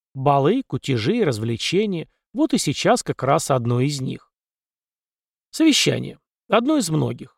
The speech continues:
Даже одно из многих за сегодняшний день. В этот раз военный кабинет. Все идет своим чередом. Начальник генерального штаба генерал-барон Шапошников докладывает ситуацию на фронтах.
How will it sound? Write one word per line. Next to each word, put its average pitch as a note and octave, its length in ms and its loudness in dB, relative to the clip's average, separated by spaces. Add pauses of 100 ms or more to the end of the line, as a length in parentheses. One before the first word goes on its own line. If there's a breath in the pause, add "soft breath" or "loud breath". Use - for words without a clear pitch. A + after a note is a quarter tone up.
(160)
Даже D3 320 4
одно D#3 280 4
из D#3+ 120 2
многих C#3+ 440 0
за B2 100 -2
сегодняшний C#3 640 -2
день. C3+ 260 -4 (240)
В B2 100 -2
этот G#3+ 240 2
раз B3 220 2
военный B2+ 480 0
кабинет. C3 520 -2 (880)
Все D4+ 200 2
идет C4 180 0
своим G#3 260 -2
чередом. C#3 520 -2 (960)
Начальник C#3+ 560 2
генерального C#3 540 2
штаба C#3 400 0
генерал-барон C3+ 800 2
Шапошников - 720 -4
докладывает C3+ 580 0
ситуацию C#3 600 -2
на C3+ 80 0
фронтах. C#3 600 -2